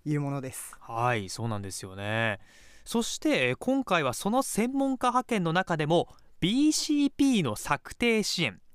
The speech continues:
Speaker 2: これについてのお話ということなんですが、このビーシーピーというものはそもそもどういったものなんでしょうか？
Speaker 1: はい。ビーシーピーとは、えー、事業継続計画の略で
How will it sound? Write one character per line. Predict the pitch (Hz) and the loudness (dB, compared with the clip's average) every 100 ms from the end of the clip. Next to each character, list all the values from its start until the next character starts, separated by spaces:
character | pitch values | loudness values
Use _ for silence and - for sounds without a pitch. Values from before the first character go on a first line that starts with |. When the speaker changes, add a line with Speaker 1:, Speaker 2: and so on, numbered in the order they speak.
| - | -2
Speaker 2:
こ | 254 | 0
れ | 285 | 0
に | |
つ | 285 285 | 0 0
い | |
て | 208 | 2
の | 156 | 0
お | |
話 | 131 143 127 | 0 0 0
と | 143 | -2
い | 131 | -2
う | |
こ | 127 | -2
と | 139 | -2
な | 123 | -2
ん | 104 | -4
で | |
す | 101 - | -6 0
が、 | 120 92 - - - - - - - | 2 2 -6 -20 -20 -20 -20 -20 -16
こ | - 143 | -4 0
の | 175 - - | -2 -4 -8
ビ | 120 185 294 | -2 2 2
ー | |
シ | 294 - 240 | 2 0 -2
ー | 220 | -4
ピ | - 127 - - | -4 -4 -6 -2
ー | |
と | 190 | 2
い | 196 | 4
う | 190 | 4
も | 185 | 2
の | 170 | 2
は | 127 | 0
そ | - 262 | 0 0
も | 285 269 | 2 0
そ | - 190 | 0 0
も | 143 117 | 0 0
ど | - 240 | 2 2
う | |
い | 208 | 2
っ | |
た | 143 | 0
も | 123 | -2
の | 113 | -4
な | |
ん | 101 | -6
で | 98 | -8
し | 104 | -10
ょ | 92 - | -12 -12
う | |
か？ | 95 90 87 - - - - 147 | -10 -8 -8 -12 -20 -20 -12 -2
Speaker 1:
は | 196 | -2
い。 | - - - - - 202 | -2 -12 -20 -20 -6 0
ビ | 262 | 2
ー | |
シ | 320 | 2
ー | 277 | 0
ピ | 311 | 0
ー | |
と | 262 202 | 2 2
は、 | 151 135 - - - 143 | 0 -2 -10 -20 -14 -10
え | 139 | -8
ー、 | 139 | -6
事 | 214 | -2
業 | 214 320 320 | 0 0 0
継 | - 247 | 0 0
続 | 240 262 - | 0 -6 -6
計 | 285 294 | -4 -2
画 | 254 185 | -2 -2
の | 143 | -4
略 | 139 143 165 | -4 -4 -6
で | 139 | -6